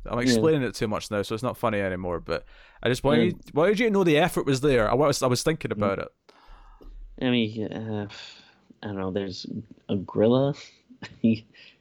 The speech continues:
Speaker 2: Greta, Grill, Grill, Greta. <laughs> I don't know. Uh,
Speaker 1: <laughs> A gretted cheese.
Speaker 2: Mm-hmm.
Speaker 1: Is that what you're saying? Okay.
Speaker 2: Sure.
Speaker 1: This is terrible.
Speaker 2: <laughs>
Speaker 1: This, this is, this has devolved into something that's unsustainable.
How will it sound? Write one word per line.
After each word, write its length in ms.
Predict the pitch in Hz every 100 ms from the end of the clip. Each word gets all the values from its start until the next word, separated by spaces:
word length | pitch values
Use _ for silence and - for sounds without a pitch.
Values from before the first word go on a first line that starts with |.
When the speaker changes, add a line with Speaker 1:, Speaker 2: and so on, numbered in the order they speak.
| _ _ - 180 -
Speaker 2:
Greta, 420 | - 113 113 113 113 _
Grill, 360 | 107 107 110 113 - - _ -
Grill, 280 | 110 107
Greta. 400 | 104 104 104 107 -
<laughs> 40 |
I 40 | 110
don't 120 | 110
know. 80 | 113 - - - - - - - - - _ - - - - - - - - - _ - -
Uh, 360 | - - 539 -
Speaker 1:
<laughs> 40 | - - - - - - - - -
A 60 | 117
gretted 560 | 117 135 151 156 120 -
cheese. 840 | - 127 113 101 98 - - - - 170 _ _ -
Speaker 2:
Mm-hmm. 180 | 113 107
Speaker 1:
Is 80 | - - _
that 60 |
what 80 | 107
you're 80 | 110
saying? 340 | 110 107 110 107 117 123 107
Okay. 280 | - 104 101 _ _ _ -
Speaker 2:
Sure. 340 | - 113 110 110
Speaker 1:
This 300 | - - 117
is 60 |
terrible. 420 | - 117 110 110 107
Speaker 2:
<laughs> 140 | -
Speaker 1:
This, 180 | 127 139
this 240 | 135 135
is, 100 | 147
this 160 | 135 135
has 160 | 147
devolved 480 | 120 117 113 120 117
into 220 | 113 107
something 340 | - 117 104 107
that's 160 | 95
unsustainable. 720 | 110 104 98 113 110 101 98